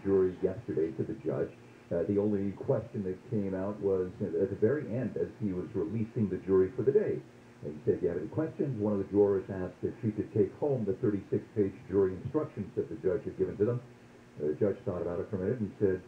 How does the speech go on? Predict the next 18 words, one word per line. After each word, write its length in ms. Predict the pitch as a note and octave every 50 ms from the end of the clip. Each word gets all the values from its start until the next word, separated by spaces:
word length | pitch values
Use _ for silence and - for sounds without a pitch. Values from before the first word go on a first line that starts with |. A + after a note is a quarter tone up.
| -
"Okay, 400 | F2+ G2 B2 A#2+ A#2+ G2 G#2 A2
I 80 | G2+ -
guess 160 | - A2 - - -
so, 160 | A2 A2 B2
but 220 | B2 G2+ F2 -
don't 180 | - G2 F#2 F2+ - -
show 160 | - A2 A2+ B2
it 80 | B2+ C#3
to 40 |
anybody. 380 | C3 C3+ C#3 C3+ C#3 D3+ F3 D#3+ - - - - - - - - - -
Uh, 40 | -
don't 160 | - F#2 F#2+ - - -
share 200 | A#2 A2 A2+ A#2
it 140 | A2 G#2+ -
and 260 | G#2 F#2 F2 D#2+ C#2+
don't 240 | G#2 G2+ G2+ G#2 - -
talk 180 | G#2+ G#2+ G#2+
about, 240 | - - F2 E2 -